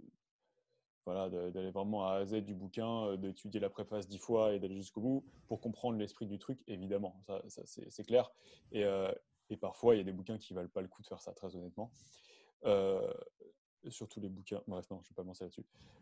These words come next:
Euh, mais, euh, mais, euh, ceci dit, moi, j'aime bien aller au bout du truc pour vraiment, euh, voir le mec, si c'est bien écrit surtout, s'il y a cet effort-là, juste par, par respect pour le truc, j'aime bien aller au bout, euh, voir où il a voulu m'emmener, le mec ou la nana.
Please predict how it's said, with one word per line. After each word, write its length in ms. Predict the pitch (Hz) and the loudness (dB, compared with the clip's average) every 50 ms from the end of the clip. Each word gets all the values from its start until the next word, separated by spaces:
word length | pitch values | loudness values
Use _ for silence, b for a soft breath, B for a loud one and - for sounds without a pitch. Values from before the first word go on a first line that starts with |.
| b - - | b 0 4
Euh, 600 | 113 107 104 104 104 104 101 101 101 101 98 98 110 - _ - - _ | 6 8 10 10 8 8 6 4 2 2 0 -2 -4 -8 _ -20 -10 _
mais, 240 | - 113 110 110 107 | 0 2 4 6 8
euh, 540 | 104 104 104 104 104 101 101 101 101 98 98 101 - - - | 8 10 10 10 10 10 10 8 8 6 4 0 -4 -4 -2
mais, 220 | 110 104 107 104 | 0 2 4 6
euh, 420 | 104 101 101 98 95 92 95 101 - - - _ _ - | 8 8 8 6 4 2 2 0 -4 -6 -10 _ _ -12
ceci 340 | - - - 127 - - 123 | -4 -2 -2 -2 0 -2 -2
dit, 160 | 117 135 160 | 0 2 2
moi, 140 | 147 131 110 | 4 4 2
j'aime 160 | 101 104 101 | 2 4 6
bien 100 | 113 127 | 8 8
aller 100 | 135 131 | 8 6
au 40 | 120 | 4
bout 120 | 107 110 101 | 4 2 0
du 120 | 104 98 | -2 -2
truc 340 | - - 127 135 - - _ _ _ _ - - _ _ - 120 - | -2 -2 -2 -2 -4 -8 _ _ _ _ -20 -20 _ _ -20 -12 -8
pour 100 | - 98 | -6 0
vraiment, 460 | 95 98 107 117 123 123 127 117 104 | 2 4 4 4 4 4 4 4 2
euh, 40 | 98 98 | 0 0
voir 260 | 98 98 110 107 107 | 2 4 4 4 4
le 80 | 107 | 4
mec, 200 | 107 113 110 - 110 113 | 0 -2 -2 -4 -8 -10
si 160 | - - 107 | -10 -8 -4
c'est 100 | - 127 | -2 0
bien 160 | 110 117 113 | 2 4 4
écrit 220 | 113 113 - - | 2 2 0 -4
surtout, 320 | 131 - 110 92 - 135 135 | -6 -4 -6 -8 -6 -8 -8
s'il 160 | - - 107 | -6 -4 -4
y 20 | |
a 40 | 95 | -4
cet 100 | - - | -2 -2
effort-là, 440 | 110 101 - 110 107 107 113 117 104 | -4 0 2 2 4 4 4 4 2
juste 200 | 95 95 95 - _ _ | 0 -4 -10 -16 _ _
par, 140 | - 107 - | -10 -10 -6
par 180 | _ 104 98 | _ -2 -2
respect 220 | 95 101 101 - 113 | -2 -2 -2 -4 -4
pour 140 | - 107 101 | -2 -4 -4
le 40 | |
truc, 140 | - - 131 | -2 -4 -6
j'aime 140 | 113 104 98 | -4 -4 -2
bien 100 | 104 113 | -2 0
aller 80 | 123 120 | 2 2
au 80 | 107 98 | 2 0
bout, 200 | 92 104 127 135 b b b b b b b b b _ _ _ _ _ | 0 -2 -4 -6 b b b b b b b b b _ _ _ _ _
euh, 100 | - 101 | 0 0
voir 240 | 95 90 101 110 110 107 | 0 2 2 2 4 4
où 60 | 110 | 4
il 40 | 107 | 2
a 60 | 104 | 2
voulu 180 | 95 101 101 101 | 2 0 -2 -4
m'emmener, 300 | 101 104 98 98 107 120 | -2 -2 -2 0 0 0
le 100 | 117 104 | 0 0
mec 260 | 98 104 107 107 - - | 0 -2 -2 -4 -6 -8
ou 80 | 101 | -6
la 80 | 95 95 | -6 -4
nana. 360 | 92 92 95 104 123 - - | -4 -2 -2 0 -2 -2 -4